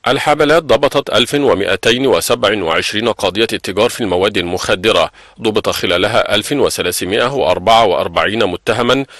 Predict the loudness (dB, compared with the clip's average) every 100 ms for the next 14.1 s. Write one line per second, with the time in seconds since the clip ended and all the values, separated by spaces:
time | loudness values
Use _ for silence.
0 | -14 -4 0 0 0 -2 -2 0 0 -2
1 | -2 0 0 -2 -4 -4 -2 -2 0 0
2 | 0 -4 -2 -2 2 2 2 -2 -6 -4
3 | -4 0 0 0 -4 -2 -2 -2 -6 -4
4 | 0 0 0 -4 -2 0 0 -2 -6 -2
5 | 0 0 0 -2 -2 0 0 2 0 4
6 | 2 2 0 0 0 -2 -6 -8 -8 2
7 | 4 4 0 0 -2 0 -2 -2 -2 -4
8 | -2 -2 0 0 0 -4 -20 -20 _ -4
9 | -2 -2 0 0 2 0 0 -2 0 4
10 | 4 4 4 2 2 0 0 -6 -4 -2
11 | 0 0 -4 -2 -2 0 2 2 0 -10
12 | -20 -2 0 0 -4 0 0 2 2 2
13 | -2 -2 -2 0 0 -2 -2 -2 -2 -4